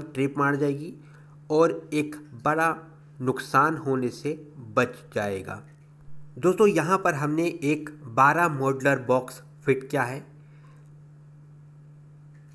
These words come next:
यहाँ पर हमने पाँच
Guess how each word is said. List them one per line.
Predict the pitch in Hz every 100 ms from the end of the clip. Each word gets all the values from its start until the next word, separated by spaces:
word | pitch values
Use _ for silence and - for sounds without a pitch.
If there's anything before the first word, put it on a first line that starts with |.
| - - - -
यहाँ | 120 120 147 170
पर | 165 156
हमने | 135 147 147 151 151 - - - - - - - - - - - - - - - -
पाँच | 151 160 160